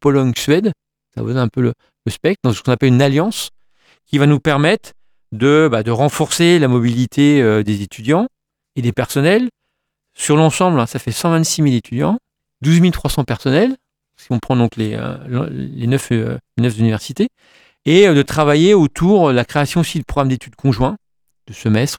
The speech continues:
qui permet effectivement la mobilité, euh, de nos étudiants. Parce que je crois beaucoup au fait que, euh, notre université peut être le premier pas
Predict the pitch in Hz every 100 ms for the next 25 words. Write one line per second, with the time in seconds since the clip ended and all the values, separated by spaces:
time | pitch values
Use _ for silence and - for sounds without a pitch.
0 | _ _ 120 113 123 123 - - 120 127
1 | 110 107 110 113 127 139 120 - _ _
2 | _ 113 117 113 107 117 110 196 220 151
3 | - 208 262 _ _ _ 135 160 - 220
4 | 294 - _ _ _ _ _ - 127 196
5 | 226 - 170 185 185 156 127 123 139 180
6 | - 151 139 131 - 135 233 - - 190
7 | 147 127 - 220 196 147 127 180